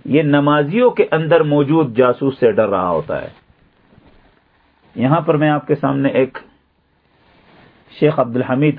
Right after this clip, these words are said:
کشک رحمہ اللہ کی کرامت کا ذکر بھی کروں گا۔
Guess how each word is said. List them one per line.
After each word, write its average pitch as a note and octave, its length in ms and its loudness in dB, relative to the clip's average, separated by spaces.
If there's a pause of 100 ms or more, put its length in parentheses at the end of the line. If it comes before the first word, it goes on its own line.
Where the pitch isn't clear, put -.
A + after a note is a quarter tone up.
(120)
کشک - 420 -6
رحمہ B2+ 420 0
اللہ B2+ 320 0
کی B2 100 -6
کرامت A#2 480 -2
کا - 60 -2
ذکر A#2 240 -2
بھی A#2+ 140 -4
کروں F2 300 -6
گا۔ A#2 120 -2